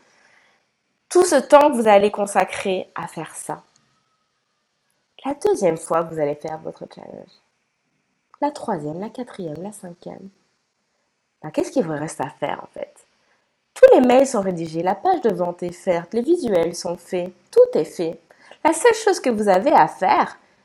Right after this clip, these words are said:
c'est d'être en live devant la caméra. Donc, non seulement vous allez être tranquille, vous allez pouvoir passer du temps à faire d'autres choses, mais en plus,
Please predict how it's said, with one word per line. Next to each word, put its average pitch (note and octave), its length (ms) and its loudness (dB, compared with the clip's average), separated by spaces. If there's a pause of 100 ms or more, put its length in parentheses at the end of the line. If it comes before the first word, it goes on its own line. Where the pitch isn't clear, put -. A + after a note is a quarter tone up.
(100)
c'est - 180 -8
d'être - 300 -2
en F3 60 -2
live F3+ 340 2
devant F3 240 -4
la - 140 -2
caméra. D3+ 520 -10 (1200)
Donc, A3+ 720 0 (400)
non F4 280 8
seulement C4 760 2 (280)
vous F3 140 -8
allez D#3+ 160 0
être D3 180 -2
tranquille, E3 720 -8 (800)
vous E3+ 80 -4
allez E3 120 2
pouvoir E3+ 600 -4 (500)
passer F3+ 280 -2
du E3+ 140 -8
temps F3 160 0
à D#3 100 4
faire D3+ 220 -4
d'autres F3+ 420 -2
choses, A3 460 -4 (920)
mais D#4+ 340 4
en A#3 140 -2
plus, - 540 -8